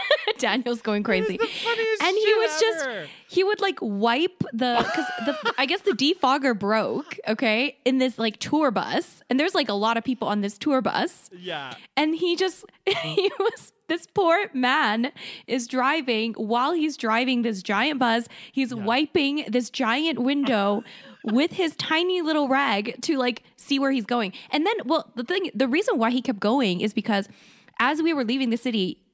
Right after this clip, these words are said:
Speaker 1: we, I think we, like, ran into one of his other tour guide friends.
Speaker 2: Yes. Yeah, we did,
Speaker 1: And then
Speaker 2: yeah.
Speaker 1: he kinda helped us a little bit, and then it seemed to fix itself.
Speaker 2: For a li-, for,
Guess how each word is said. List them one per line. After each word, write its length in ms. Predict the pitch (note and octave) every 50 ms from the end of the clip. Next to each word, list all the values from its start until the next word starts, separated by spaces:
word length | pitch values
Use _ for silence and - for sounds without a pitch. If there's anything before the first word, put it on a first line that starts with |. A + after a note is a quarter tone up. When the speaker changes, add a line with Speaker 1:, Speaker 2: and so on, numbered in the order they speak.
| - -
Speaker 1:
we, 160 | A2 - - -
I 80 | A#3
think 300 | A3+ - D#4 E4+ - - - -
we, 480 | G#3 G3+ A#3 A#3+ A#3+ A#3+ A#3+ A#3+ -
like, 240 | - G#3+ G#3 - - _ _ - -
ran 260 | G3 G#3 G#3 G#3+ A3+
into 140 | B3+ B3 C#4
one 160 | G#3 G#3+ G#3+
of 60 | A3+
his 160 | G#3 A3+ G#3 -
other 220 | G#3 G3+ G#3 G#3
tour 260 | - - A#3 G#3+ A3
guide 260 | G#3+ G#3 G3+ G3+ G#3+
friends. 440 | D#3 G3+ F#3+ F#3 G#3+ C#4 F#4 - -
Speaker 2:
Yes. 80 | - -
Yeah, 120 | - - B2+
we 100 | - A#3
did, 80 | A#3+
Speaker 1:
And 80 | C4+ C#4
then 60 | D4
Speaker 2:
yeah. 80 | E4 E4+
Speaker 1:
he 60 | - E4
kinda 160 | F#4 F#4+ E4+
helped 320 | - - C#4 C#4 - -
us 100 | D#4+ -
a 60 | D#4+
little 200 | B3+ G#3 G#3 A3+
bit, 160 | A#3 C#4+ C#4 -
and 140 | A#3 A#3
then 100 | B3 B3
it 140 | A#3 - -
seemed 280 | - - C4 C#4+ D#4 -
to 80 | D#4+
fix 340 | - - - G#3+ G#3+ - -
itself. 640 | A3 A3 - - C4 C4+ D#4 G4+ G#4+ - - - - -
Speaker 2:
For 120 | - E3
a 60 | D#3+ D3+
li-, 220 | D3 D3 D#3
for, 40 | E3